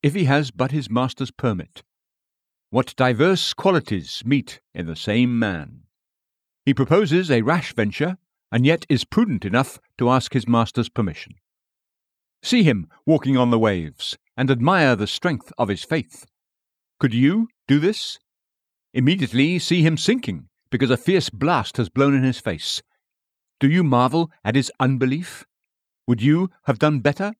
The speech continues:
He that knows himself knows that doubt dogs the heels of confidence. The Canaanite of distrust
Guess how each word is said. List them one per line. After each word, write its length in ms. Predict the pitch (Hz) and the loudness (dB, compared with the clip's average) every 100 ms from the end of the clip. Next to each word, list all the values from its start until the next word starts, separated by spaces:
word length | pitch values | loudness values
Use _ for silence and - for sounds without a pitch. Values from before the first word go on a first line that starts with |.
| _ _ _ _ _ _ _ _ _ _ - | _ _ _ _ _ _ _ _ _ _ 0
He 140 | 175 | 2
that 200 | 190 - | 2 2
knows 220 | 160 180 | 2 2
himself 680 | 151 123 147 143 117 - - _ - | 0 0 0 0 -2 -12 -20 _ 0
knows 380 | 135 151 156 131 | 2 2 0 0
that 240 | 123 73 | -2 0
doubt 320 | 131 165 - 104 | -2 -2 -8 -2
dogs 340 | 139 147 139 | 0 0 -4
the 120 | 117 | -4
heels 360 | 110 143 143 131 | 0 0 0 -2
of 80 | 131 | -4
confidence. 680 | 120 98 82 - - - - _ _ _ _ _ _ _ - | -4 -6 -10 -14 -12 -12 -12 _ _ _ _ _ _ _ -8
The 80 | 110 | 0
Canaanite 580 | 143 175 147 147 160 | 2 4 2 2 0
of 120 | 123 87 | -2 0
distrust 680 | 151 - 143 117 - - | -2 0 -2 -2 -10 -14